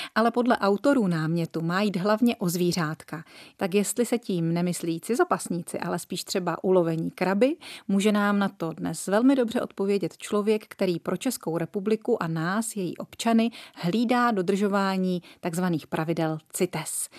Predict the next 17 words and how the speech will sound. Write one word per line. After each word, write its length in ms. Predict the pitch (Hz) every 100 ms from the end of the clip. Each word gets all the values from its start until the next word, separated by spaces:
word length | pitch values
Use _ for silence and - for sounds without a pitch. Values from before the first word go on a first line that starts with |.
| - -
Doktor 360 | 190 - 190
přírodních 600 | 180 - 180 175 170 147
věd 260 | 160 214 233
a 80 | 185
vedoucí 460 | 160 175 208 - 190
oddělení 460 | 165 175 170 170
mezinárodní 680 | 165 160 170 165 165 170 180 180 -
ochrany 240 | 170 151
biodiverzity, 920 | 156 175 196 220 208 208 190 - 170 - - -
pan 160 | 175
Jindřich 460 | 160 165 156 185 -
Novák. 440 | 170 165 156 160
Vítejte 380 | 175 175 196 196
u 100 | 220
nás, 220 | 202 196
dobrý 280 | 180 160 202
den. 360 | 190 160 165